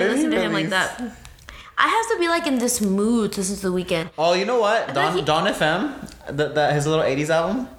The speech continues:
Speaker 1: I, ma-, was that what it was?
Speaker 2: I don't know if that was this year. I think it was last year. He's touring right now.
Speaker 1: Yeah.
Speaker 2: I think 'cause before that co-, ro-, era, that rollout.
Speaker 1: Yeah.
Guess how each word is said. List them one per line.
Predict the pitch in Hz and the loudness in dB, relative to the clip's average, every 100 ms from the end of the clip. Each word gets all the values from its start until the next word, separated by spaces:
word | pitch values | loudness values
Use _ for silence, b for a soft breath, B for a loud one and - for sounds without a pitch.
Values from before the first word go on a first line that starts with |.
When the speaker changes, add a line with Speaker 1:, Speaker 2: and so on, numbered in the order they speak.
| - | -4
Speaker 1:
I, | 208 202 | -2 0
ma-, | 233 240 | -2 -2
was | 247 | -2
that | 254 359 | 0 -2
what | 370 | -2
it | |
was? | 349 440 - - - - - _ 131 | -2 -2 -4 -10 -20 -20 -20 _ -2
Speaker 2:
I | 143 | 0
don't | 185 | 0
know | 165 | 0
if | 160 | 0
that | 135 | 0
was | 123 | 0
this | 117 - | -2 0
year. | 101 | 0
I | 101 | 0
think | 135 | 0
it | 143 | -2
was | 123 | 0
last | 107 107 | 0 0
year. | 95 - | -4 -2
He's | 139 147 | -2 -2
touring | 131 139 120 | -2 0 0
right | 101 98 | 0 0
now. | 104 92 107 | -2 -4 -2
Speaker 1:
Yeah. | 208 151 | 0 0
Speaker 2:
I | - | -2
think | - | -2
'cause | 120 113 | -2 -2
before | 110 104 - 117 | -2 -6 -4 -2
that | 107 101 - - | 0 0 -2 -10
co-, | - - | -10 -6
ro-, | 98 101 | -4 -2
era, | 98 113 98 98 | 0 0 2 0
that | - | -2
rollout. | 101 104 92 92 - - | -2 0 0 -2 -6 -8
Speaker 1:
Yeah. | 214 190 170 175 | 0 0 0 -4